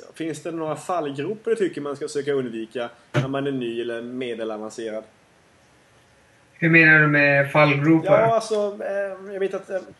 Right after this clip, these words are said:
Speaker 1: många pratar liksom det här med ego, ja, man ska släppa sitt ego. Tänker du för mycket på ett ego, då blir du kör med stolthet, ja, det kommer liksom inte funka så bra. Eh,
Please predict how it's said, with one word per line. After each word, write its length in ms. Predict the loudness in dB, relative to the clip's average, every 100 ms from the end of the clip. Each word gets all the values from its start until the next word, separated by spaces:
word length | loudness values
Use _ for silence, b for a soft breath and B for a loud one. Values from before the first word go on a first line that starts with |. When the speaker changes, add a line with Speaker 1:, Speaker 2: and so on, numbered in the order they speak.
| _ _
Speaker 1:
många 460 | -10 -2 0 0
pratar 400 | 0 2 2 0
liksom 280 | -2 -2 -4
det 60 | -2
här 80 | -2
med 120 | -4
ego, 420 | -4 -4 -2 -2 -2
ja, 120 | -2
man 120 | -4
ska 100 | -8
släppa 280 | -6 -6 -6
sitt 200 | -12 -12
ego. 440 | -6 -6 -6 -8 -8
Tänker 280 | -6 -6 -8
du 40 |
för 80 | -8
mycket 200 | -6 -6
på 60 | -8
ett 100 | -8
ego, 420 | -6 -6 -6 -8
då 100 | -8
blir 100 | -8
du 20 |
kör 200 | -8 -6
med 100 | -6
stolthet, 520 | -6 -4 -4 -4 -6 -4
ja, 80 | -6
det 80 |
kommer 220 | -6 -6 -6
liksom 200 | -8 -10
inte 120 | -8
funka 300 | -6 -6 -6
så 120 | -6
bra. 480 | -6 -4 -2 -2 b b b b _ _
Eh, 480 | -6 -4 -4 -6